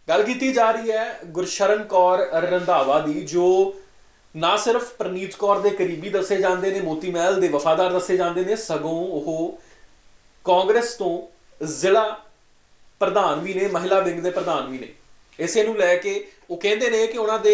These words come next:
ਪੇਕੇ ਤੇ ਸਹੁਰੇ ਜਿਹੜੇ ਨੇ, ਉਹ ਲਗਾਤਾਰ ਕਾਂਗਰਸ ਪਾਰਟੀ ਦੇ ਨਾਲ ਜੁੜੇ ਰਹੇ ਨੇ, ਉਹ ਸ਼ੁਰੂ ਤੋਂ ਲੈ ਕੇ ਅੰਤ ਤੱਕ ਕਾਂਗਰਸ ਪਾਰਟੀ ਦੀ ਸੇਵਾ ਕਰਦੇ ਰਹੇ ਨੇ। ਇਸ ਵਾਸਤੇ ਇਸ ਸੀਟ ਤੇ ਉਹਨਾਂ ਦਾ ਪੂਰਾ ਹੱਕ ਹੈਗਾ, ਉਮੀਦਵਾਰੀ ਦੇ ਉੱਤੇ ਉਹਨਾਂ ਦਾ ਪੂਰਾ ਹੱਕ ਹੈਗਾ। ਖੈਰ,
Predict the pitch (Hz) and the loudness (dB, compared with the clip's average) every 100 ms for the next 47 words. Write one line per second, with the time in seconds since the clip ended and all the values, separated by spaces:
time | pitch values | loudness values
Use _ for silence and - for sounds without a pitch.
0 | 220 - 185 185 202 208 - 185 208 196 | 4 2 -2 -2 0 -2 2 2 4 2
1 | 185 185 165 202 165 156 175 196 185 165 | 0 -4 -4 -2 0 2 2 2 0 -2
2 | 156 160 165 151 175 170 156 151 143 139 | -4 -4 -2 -2 -2 -2 0 0 0 0
3 | 175 165 165 - 220 233 202 170 165 180 | -2 -2 -4 -4 -4 0 2 2 0 -4
4 | 180 - 208 190 175 156 156 165 151 175 | -4 -4 -4 -2 -4 -4 -4 -2 -2 -4
5 | 165 170 151 156 151 175 170 156 170 170 | -8 -4 -2 0 0 -2 -4 -2 -4 0
6 | 139 143 - 202 - - _ 160 190 190 | 0 0 -2 -4 -4 -8 _ 0 2 2
7 | - 202 202 - - - _ 160 196 196 | -4 -10 -12 -8 -8 -10 _ -4 -2 0
8 | 156 - - _ - 220 185 156 151 147 | 0 -2 -10 _ -4 0 2 0 -8 -6
9 | 143 190 170 180 180 175 175 160 147 143 | -4 -4 -4 -6 -2 0 0 -4 -6 -6
10 | 139 139 147 147 139 - 131 123 156 196 | -4 -6 -4 -6 -6 -8 -10 -8 -2 -2